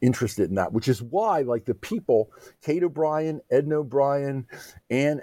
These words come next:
Enright, these, these are people who are, Keith Richards, these people are huge fans of Joyce's work and incorporate Joyce's work in what they're doing through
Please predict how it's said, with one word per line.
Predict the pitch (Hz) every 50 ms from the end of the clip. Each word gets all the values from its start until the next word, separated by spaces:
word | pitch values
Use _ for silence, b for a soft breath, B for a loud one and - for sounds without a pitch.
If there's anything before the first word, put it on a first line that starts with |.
| -
Enright, | - 127 147 143 143 143 139 139 135 120 -
these, | 117 156 254 240 - - -
these | - 127 202 240 240 285
are | 262
people | - - 185 190 190 175 143
who | 127 160 113
are, | 104 - 107 104 - -
Keith | - 170 180 -
Richards, | 139 160 147 147 131
these | 151 240 254 -
people | - - 247 196 - 190 - -
are | 120 117 117 - -
huge | 104 101 113 156 220 220 -
fans | - - - - 143 147 202 214 170 95 - - - - - B B B 175 165 B B
of | - 123 127 117 104
Joyce's | 92 117 123 123 123 - 120 113 - 101
work | 104 117 113 120 117 - _ _ -
and | 123 127 127 120 120 120 -
incorporate | 120 123 117 - - - 151 180 190 190 - 147 120 110 104 101 98 92 - _ _ B B B B B B B
Joyce's | - 127 127 127 120 - 123 110 87
work | 90 95 110 104 101 95 95 _ _ _ -
in | 139 151 170 165 151 143 139 131 120 113 b b 120 b
what | b 107 107 117 127 117 - -
they're | 113 104 120 113 113
doing | 104 92 131 131 120 113 110
through | 95 - 113 107 98 101 -